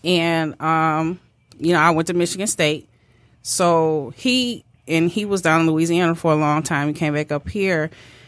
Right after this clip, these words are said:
and he was like, "I don't understand how you can go to the store, walk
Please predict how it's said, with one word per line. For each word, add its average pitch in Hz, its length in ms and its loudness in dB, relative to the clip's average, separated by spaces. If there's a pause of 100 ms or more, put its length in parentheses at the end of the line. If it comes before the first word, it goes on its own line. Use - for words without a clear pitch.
(120)
and 180 120 2
he 262 100 2
was 240 160 0
like, - 180 2
"I 240 60 0
don't 302 200 2
understand 196 680 0
how 170 120 0
you 175 200 -2
can 170 120 -4
go 165 180 0
to 214 120 -6
the 226 120 -4
store, 147 520 -2 (640)
walk 180 380 4